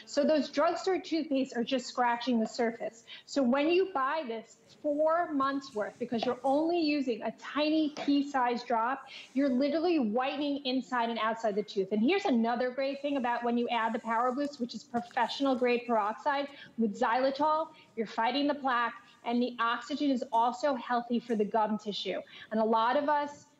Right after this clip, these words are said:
know how important your health of your gums are too, because if your gums aren't healthy, it doesn't matter, you might not keep the teeth in your mouth, we know that. So this works on all dental work, bonding, veneers, crowns, because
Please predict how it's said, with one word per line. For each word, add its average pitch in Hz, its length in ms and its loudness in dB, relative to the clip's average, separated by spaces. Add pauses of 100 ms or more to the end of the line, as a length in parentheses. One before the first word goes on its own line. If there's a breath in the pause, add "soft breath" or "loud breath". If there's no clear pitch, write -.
know 240 300 2
how 214 320 0
important 277 640 -2
your 220 160 0
health 269 320 -2
of 247 100 0
your 226 140 2
gums 240 340 0
are 220 160 2
too, 294 360 -2
because 214 280 -2
if 202 80 0
your 208 120 2
gums 269 340 0
aren't 285 260 2
healthy, 285 500 -4 (260 loud breath)
it 220 100 -4
doesn't 254 260 2
matter, 262 220 0
you 247 100 2
might 247 220 2
not 240 180 -2
keep 262 200 -2
the 226 80 0
teeth 254 260 0
in 226 100 0
your 220 80 0
mouth, 196 300 -2
we 214 100 0
know 208 220 2
that. 202 220 -2 (320 loud breath)
So 247 240 2
this 269 180 -2
works 294 300 0
on 240 200 -2
all 254 320 0
dental 247 320 -4
work, - 320 -6 (160)
bonding, 247 600 0
veneers, 240 600 -2
crowns, 254 460 -2
because 262 240 -2